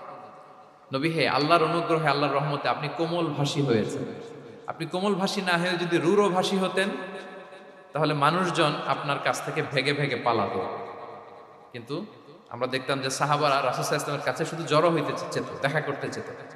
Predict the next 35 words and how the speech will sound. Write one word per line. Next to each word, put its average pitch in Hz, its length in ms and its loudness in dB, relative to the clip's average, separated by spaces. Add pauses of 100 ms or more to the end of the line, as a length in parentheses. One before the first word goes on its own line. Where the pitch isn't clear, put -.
রাসূলকে 151 360 -2
ঘিরে 165 280 2
রাখতো, 117 320 0 (400)
এত 175 220 -2
পছন্দ 160 320 -2
করতো 135 220 -6
রাসূল 139 200 -6
সাল্লাল্লাহু - 0 -
আলাইহি - 0 -
ওয়াসাল্লামের 135 380 -10
কোমল 180 280 4
আচরণের 117 460 0
কারণে। - 440 -8 (480)
Even 175 260 2
ফ্যামিলিতে 214 540 4
কোনো 226 200 4
সমস্যা 185 400 2
হলে, 143 200 4
অনেক 139 180 -2
সাহাবারা 156 360 4
বলতেন, 160 340 0
ফ্যামিলির 170 400 0
সাথে 202 240 -2
সমস্যা 175 420 0
হলেও 185 360 2
তারা 151 160 4
রাসূলের 135 300 0
কাছে 120 260 -4
চলে 101 180 -4
আসতো। - 320 -6
এমনকি 196 560 6 (840)
কারো 151 240 6
পেটে 170 180 0
ক্ষুধা 156 360 4
লাগলেও 180 400 4